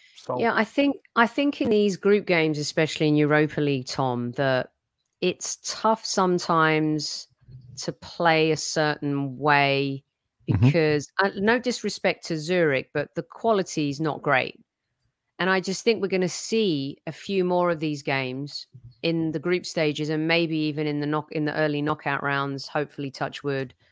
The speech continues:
Speaker 2: we get there, which I, I think we're all, we all think that we will. So it makes it a little bit tougher. I think everyone is expecting every single game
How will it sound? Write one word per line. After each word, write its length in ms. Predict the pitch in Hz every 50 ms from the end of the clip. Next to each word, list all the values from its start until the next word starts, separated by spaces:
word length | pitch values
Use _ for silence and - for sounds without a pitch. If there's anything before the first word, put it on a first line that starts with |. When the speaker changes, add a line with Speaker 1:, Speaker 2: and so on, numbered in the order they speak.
| _ _ _
Speaker 2:
we 120 | 156 151 143
get 200 | 147 143 139 -
there, 160 | 143 139 139 139
which 400 | 131 139 - - - - - - _ _
I, 100 | - 135 - -
I 60 | 143 139
think 180 | - 147 143
we're 140 | 143 135 135
all, 220 | 135 131 - - _ _ -
we 180 | 147 139 135
all 140 | 135 131 131
think 380 | - - - 151 135 135 - -
that 140 | 135 - -
we 120 | 139 135
will. 420 | 135 151 185 180 147 - - - - _ _ _ _ _ _ _ _ _ _ _
So 120 | - 202
it 40 | 202
makes 180 | 202 208 - -
it 100 | 196 -
a 40 | 175
little 400 | 175 175 180 180 185 202 - 196
bit 200 | 175 190 185 -
tougher. 300 | - 196 185 - - 170
I 60 | 160
think 200 | - 190 175 -
everyone 440 | 175 185 180 196 202 196 190 185 180
is 100 | 170 160
expecting 720 | 170 - - - - - - 190 - - - - 160 160
every 400 | 160 170 180 180 175 170 175 180
single 460 | 170 - - - 175 175 170 160 160 160
game 540 | 151 160 160 151 139 131 123 131 143 151